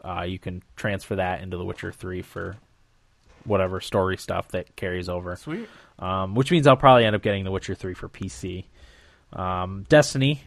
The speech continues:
Speaker 1: like I said, Destiny is what pushed me over the edge for getting a P S four.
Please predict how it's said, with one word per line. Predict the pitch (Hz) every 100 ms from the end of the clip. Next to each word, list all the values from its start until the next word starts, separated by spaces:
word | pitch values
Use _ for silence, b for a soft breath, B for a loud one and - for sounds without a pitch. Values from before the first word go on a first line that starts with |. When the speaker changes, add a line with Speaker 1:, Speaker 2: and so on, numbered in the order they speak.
| -
Speaker 1:
like | 113
I | 120
said, | 110 101
Destiny | 110 - 120 110
is | 98
what | 104 101
pushed | 117 -
me | 110
over | 101
the | 98 92
edge | 95
for | - 95 92
getting | 95 92 92
a |
P | - 90
S | 87
four. | - 98 92 92